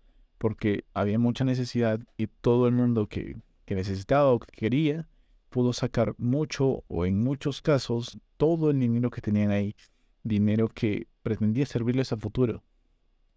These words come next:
Así que en unos años no debería sorprendernos de que haya una crisis de pensiones, tal como ya se vive en otros países, no necesariamente por la pandemia, sino ya es algo que arrastran muchos años,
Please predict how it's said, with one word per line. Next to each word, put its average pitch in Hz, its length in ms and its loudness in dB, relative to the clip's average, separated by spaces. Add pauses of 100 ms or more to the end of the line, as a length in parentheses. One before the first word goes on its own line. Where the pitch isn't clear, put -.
(880)
Así 107 260 -4
que 101 140 -4
en 104 100 4
unos 127 300 0
años 113 360 2
no 107 140 4
debería 107 240 2
sorprendernos 110 840 0 (140)
de 104 200 -2
que 120 120 2
haya 120 160 4
una 123 200 0
crisis 117 460 -2
de 110 100 2
pensiones, 107 680 0 (560)
tal 170 180 2
como 147 200 -2
ya 127 100 2
se 123 140 0
vive 120 180 2
en 120 80 4
otros 117 220 0
países, 110 640 0 (340)
no 113 400 -4
necesariamente 120 760 0
por 104 280 0
la 101 260 0
pandemia, 143 420 0
sino 117 260 2
ya 107 240 2
es 107 160 -4
algo 110 180 2
que 107 100 -4
arrastran 104 360 -2
muchos 110 300 -2
años, 120 340 -2